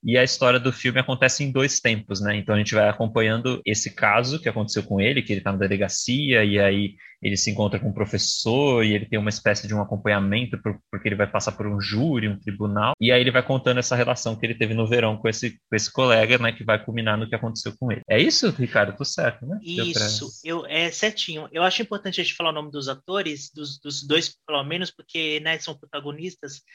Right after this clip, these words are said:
Speaker 2: O, o, o Alex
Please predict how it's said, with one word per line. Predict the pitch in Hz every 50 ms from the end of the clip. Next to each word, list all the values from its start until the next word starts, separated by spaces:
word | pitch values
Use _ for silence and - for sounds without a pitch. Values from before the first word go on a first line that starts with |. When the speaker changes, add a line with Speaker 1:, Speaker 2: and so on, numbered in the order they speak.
| - - _ _ -
Speaker 2:
O, | 139 147 139 139 135 139 143 147 147 139
o, | 139 - _ _ _ _
o | 135 135 135 135 139 139 143 143 139 - -
Alex | 151 151 156 165 185 180 - - - - - -